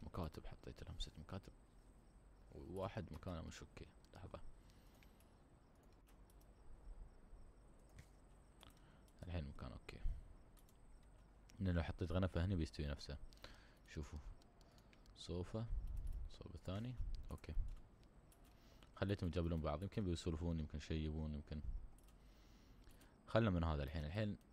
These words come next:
نحن مهمتنا شو؟ نوصل هذا، صح؟ الحين هذا Baggage connections، هذا أوكي.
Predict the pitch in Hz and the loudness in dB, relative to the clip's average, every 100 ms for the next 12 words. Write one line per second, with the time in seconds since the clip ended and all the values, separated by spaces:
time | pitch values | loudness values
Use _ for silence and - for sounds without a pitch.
0 | - - 98 90 90 98 101 98 87 - | -10 -4 0 2 4 2 4 2 2 2
1 | 80 - - - - - - - - - | 2 4 6 4 2 0 -2 -4 -6 -4
2 | 82 82 82 78 69 67 73 - 98 - | 0 2 2 0 0 0 0 0 2 2
3 | - - - - - - - - - - | 0 -12 -16 -18 -18 -20 -20 -20 -8 0
4 | 85 87 101 80 104 - - - - - | 2 4 4 4 2 2 4 4 4 0
5 | - - - - - - - - - - | -2 -4 -6 -10 -12 -18 -20 -20 -20 -18
6 | - - - - - - - - - - | -20 -20 -20 -20 -20 -20 -20 -20 -20 -20
7 | - - - - - - 92 92 87 - | -20 -20 -20 -20 -20 -4 -2 0 -2 0
8 | 82 78 - 82 - - - - - - | 0 0 -4 -8 -8 -4 0 2 0 -4
9 | - - - - - | -6 -2 -2 -4 -6